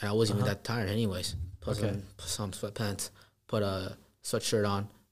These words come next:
Speaker 1: put some, uh, put a beanie on.
Speaker 2: <laughs>
Speaker 1: And I started playing the, uh, Rocky theme music, Gonna Fly Now by Bill Conti. So I'm like, "I just might as well go for a run, you know, why not?" I go for a run.
Speaker 2: Uh-huh.
Speaker 1: And then, um, it wa-, and then after I got up,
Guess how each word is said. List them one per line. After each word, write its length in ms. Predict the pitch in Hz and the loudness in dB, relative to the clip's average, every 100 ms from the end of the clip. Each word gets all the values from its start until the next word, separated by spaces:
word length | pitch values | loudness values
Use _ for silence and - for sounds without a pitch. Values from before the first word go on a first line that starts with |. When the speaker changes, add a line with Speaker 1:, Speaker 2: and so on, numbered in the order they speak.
| _ | _
Speaker 1:
put 120 | - | -4
some, 180 | 110 92 - | -2 -2 -4
uh, 80 | |
put 160 | 107 113 | -2 -2
a 40 | |
beanie 400 | 92 104 104 104 101 | 0 0 2 2 2
on. 200 | 104 - - _ | 0 -2 -16 _
Speaker 2:
<laughs> 160 | - 113 | -6 -2
Speaker 1:
And 80 | 107 | 0
I 120 | 104 | 0
started 300 | 95 117 110 - | 2 2 2 4
playing 240 | 107 107 | 4 4
the, 420 | 98 95 98 - - - - | 4 2 -2 -10 -18 -14 -4
uh, 40 | 104 | 2
Rocky 340 | 101 104 107 | 2 2 2
theme 300 | - 180 127 | 8 10 10
music, 260 | 110 107 101 | 6 4 4
Gonna 200 | 107 101 | 2 2
Fly 300 | 107 107 107 | 2 2 2
Now 180 | 107 107 | 2 2
by 160 | 101 | 0
Bill 180 | 101 107 | 0 0
Conti. 380 | - 98 101 120 - - - - - - | 2 0 -2 -8 -12 -14 -14 -14 -18 -14
So 160 | - | -6
I'm 80 | 110 | 0
like, 220 | 110 208 170 127 | 2 2 0 -6
"I 20 | 113 | -10
just 160 | - | -10
might 140 | 92 92 | -8 -8
as 100 | - | -10
well 100 | 90 | -12
go 80 | - | -14
for 180 | - - | -12 -12
a 40 | |
run, 160 | - - | -12 -14
you 60 | |
know, 100 | 107 | -12
why 100 | 104 - | -10 -10
not?" 140 | - - _ - - - _ - - | -12 -16 _ -18 -18 -18 _ -18 0
I 60 | 101 | 2
go 100 | 110 | 4
for 160 | - | 2
a 40 | 101 | 0
run. 240 | 98 92 - _ _ - | 0 -4 -8 _ _ -6
Speaker 2:
Uh-huh. 200 | 110 107 | -2 0
Speaker 1:
And 120 | 101 | 0
then, 160 | 98 | 0
um, 340 | 95 95 90 87 _ _ _ - _ _ _ _ _ _ _ _ _ - - | 0 -2 -4 -8 _ _ _ -20 _ _ _ _ _ _ _ _ _ -20 -12
it 100 | - | -4
wa-, 120 | 104 101 | -2 -2
and 100 | 110 | 0
then 100 | 110 | 2
after 420 | 113 123 117 127 | 4 4 4 6
I 280 | 107 90 92 | 6 4 0
got 260 | 113 104 | 0 0
up, 260 | 107 92 | 0 -2